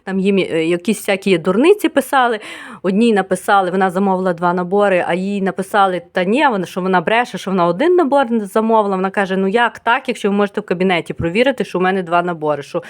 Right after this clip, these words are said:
ну, від них ніякого результату. І отже, я їм знов пишу другий лист, але там, знаєте, не так-то просто писати. Це ти не можеш зайти в чат і з ними просто це, е, пр-, е, писати, чи хоча би,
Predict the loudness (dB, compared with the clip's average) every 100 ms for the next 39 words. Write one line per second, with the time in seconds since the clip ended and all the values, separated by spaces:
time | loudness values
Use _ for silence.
0 | -14 -20 _ -2 0 0 0 0 0 0
1 | 0 0 0 0 -2 -6 -4 -6 -6 -12
2 | _ _ _ _ _ _ _ -4 -2 -2
3 | 0 0 0 -2 -2 -2 -2 -6 -10 -8
4 | -14 -20 _ _ -6 -2 0 0 2 0
5 | 0 -10 -20 -18 -20 -8 -6 -2 0 0
6 | 0 0 0 0 -2 0 -2 -4 0 0
7 | 2 -2 -4 -2 2 2 0 -4 -2 0
8 | 2 2 -2 -20 -20 _ _ -4 -2 0
9 | 0 2 0 4 2 2 0 2 0 -2
10 | 0 2 4 2 2 0 0 -2 0 2
11 | 0 -4 -20 -8 -2 -2 0 0 2 2
12 | 2 -2 -2 -2 0 2 0 0 -2 -2
13 | -4 -2 -2 0 0